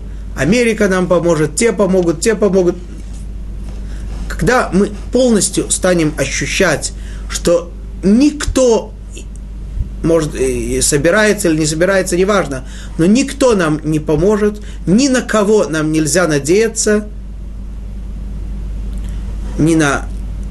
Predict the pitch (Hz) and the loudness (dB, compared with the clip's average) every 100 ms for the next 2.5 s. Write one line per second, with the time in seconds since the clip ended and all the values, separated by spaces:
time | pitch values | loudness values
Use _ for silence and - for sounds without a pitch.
0 | - - 220 214 - - 190 190 180 - | -2 2 2 2 0 2 4 4 2 2
1 | 180 165 165 175 - - - - 147 202 | 2 2 0 -4 -10 -10 -10 -2 2 4
2 | 170 151 135 123 | 4 2 2 0